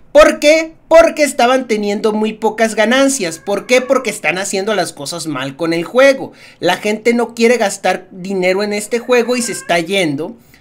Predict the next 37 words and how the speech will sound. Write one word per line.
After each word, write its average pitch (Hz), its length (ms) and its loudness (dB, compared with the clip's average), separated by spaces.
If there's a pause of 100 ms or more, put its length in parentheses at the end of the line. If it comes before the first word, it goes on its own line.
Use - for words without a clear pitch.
(540)
Y 277 140 2
mi 269 160 4
gata 208 340 4
está 196 240 -2
maullando 175 480 -2
en 175 80 -2
la 131 140 -6
puerta. 120 440 -18
Perdón, 180 340 -4
amigos, 202 340 -6
de 175 60 -4
verdad, 156 340 -6
ahí 160 220 -6
sí 170 180 -8
lo 165 120 -6
siento, 160 340 -8
no 165 160 -10
puedo 156 140 -4
hacer 151 200 -10
nada 143 220 -4
al 143 80 -6
respecto. - 640 -20 (320)
Lo 285 240 4
que 269 140 -2
sí 330 220 2
puedo 311 240 2
hacer 285 260 4
al 277 80 -2
respecto 226 540 -4
es 233 180 -8
advertirte. 240 960 -2
La 190 180 2
única 285 380 0
forma 254 340 -2
de 247 140 0
conseguir 196 540 -8
tickets 214 580 -2